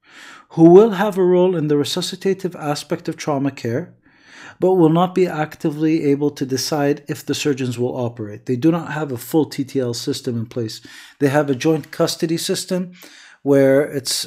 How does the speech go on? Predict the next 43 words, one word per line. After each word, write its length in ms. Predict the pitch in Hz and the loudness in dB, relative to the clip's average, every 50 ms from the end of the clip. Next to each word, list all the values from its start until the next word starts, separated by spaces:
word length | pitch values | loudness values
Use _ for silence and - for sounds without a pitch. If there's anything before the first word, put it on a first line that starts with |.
| - | -8
um, 760 | 165 160 139 131 131 123 123 120 120 120 120 120 123 - - - _ _ _ _ _ _ _ _ _ _ _ - | -8 -6 -6 -4 -4 -4 -4 -4 -4 -4 -4 -6 -6 -8 -12 -20 _ _ _ _ _ _ _ _ _ _ _ -12
you 120 | 185 160 | -6 -4
know, 180 | 131 131 135 135 | -2 -2 -2 -4
it's, 200 | 127 131 127 - | -6 -8 -10 -10
it's, 400 | - 151 123 - - - - - - | -10 -10 -10 -10 -10 -12 -12 -14 -14
it's 160 | - 120 - | -10 -6 -4
a 80 | 165 143 | -4 -2
horizontal 800 | 113 120 147 156 151 139 123 143 143 147 139 123 - - 117 104 - _ _ - | -2 0 2 2 2 2 4 4 4 2 2 -2 -4 -8 -8 -8 -10 _ _ -4
program 360 | - 131 123 110 123 120 117 | -2 -2 0 0 0 -2 -2
as 80 | 117 | -4
opposed 300 | 117 117 - 123 117 - | -4 -6 -8 -8 -8 -4
to 80 | - 123 | -4 -4
a 20 | |
vertical 460 | 110 113 127 131 131 - - - 160 160 | -2 -2 -4 -4 -4 -8 -6 -6 -4 -4
one, 240 | 170 180 202 202 - - - - - - - - - - _ - | -2 -2 -4 -4 -8 -12 -20 -20 -20 -20 -20 -20 -20 -14 _ 2
whereby 420 | 139 143 143 143 139 151 147 151 | 4 6 6 6 6 6 6 6
the 120 | 143 151 | 6 4
emergency 460 | 151 147 170 190 185 190 202 - - 196 | 2 2 0 -2 -2 -4 -4 -4 -4 -2
doctor 280 | 175 160 160 - 180 | -2 -2 -2 -2 -2
does 200 | 151 151 147 147 | 0 0 0 2
their 120 | 151 151 143 | 2 2 2
best 440 | 143 156 160 156 - - - _ - | 4 2 0 0 -2 -10 -14 _ -20
to 80 | - | -14
keep 200 | - - 170 165 | -8 -8 -8 -6
the 60 | - 147 | -8 -8
patient 340 | - 160 143 - 160 160 | -6 -6 -6 -6 -8 -6
alive 480 | 147 139 135 135 135 139 143 139 - - - - - - - - - - - - - _ _ _ - | -4 -2 -2 0 0 0 0 -2 -6 -18 -20 -20 -20 -20 -20 -20 -20 -20 -20 -20 -20 _ _ _ -6
with 260 | 175 170 180 196 180 | 0 4 4 4 6
the 100 | 202 185 | 6 4
I 80 | 156 143 | 4 4
C 200 | - - - 151 | 2 0 -2 -2
U 80 | 143 | -2
typically, 680 | 139 - 160 151 - 147 - - 160 165 185 196 - _ _ _ _ _ _ _ _ _ _ _ - | -2 -4 -6 -4 -4 -6 -6 -2 -2 -2 -2 -4 -10 _ _ _ _ _ _ _ _ _ _ _ 0
will 140 | 139 143 | 0 0
call 260 | 139 - - 180 185 170 | 0 2 4 4 6 6
the 100 | 180 175 | 6 2
orthopedic 500 | 170 156 - 165 - - 180 175 165 - | 2 0 -2 -6 -4 -2 -2 -2 -2 -4
surgeon 340 | - 180 170 160 - 165 160 | -2 -2 -2 -2 -4 -8 -6
to 120 | - - | -2 0
rule 180 | 147 151 147 151 | 0 2 2 0
out 100 | 170 160 | 0 -2
any 220 | 160 135 135 135 127 | -4 -2 -2 -2 -2
fractures, 800 | 131 - 165 156 160 160 - - 180 170 170 165 - - - | -2 -4 -4 -4 -4 -6 -6 -4 -4 -4 -4 -6 -10 -14 -18